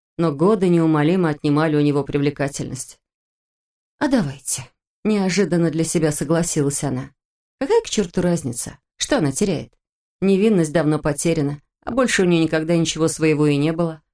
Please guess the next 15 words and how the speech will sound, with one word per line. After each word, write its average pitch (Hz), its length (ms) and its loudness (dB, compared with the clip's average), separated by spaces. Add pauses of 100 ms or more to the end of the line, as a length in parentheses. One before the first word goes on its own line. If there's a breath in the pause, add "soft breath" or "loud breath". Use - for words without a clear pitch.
(640)
Незнакомец 202 680 0
неожиданно 175 560 0
проворно 165 560 0
вскочил 147 440 -2
со 147 140 -4
скамейки 175 680 -2 (320 loud breath)
и 202 100 0
сделал 196 460 2
приглашающий 175 840 0
жест 190 320 -2
в - 40 -8
сторону 175 420 -2
припаркованной 190 680 -2
неподалеку 165 540 -2
машины. 139 560 -4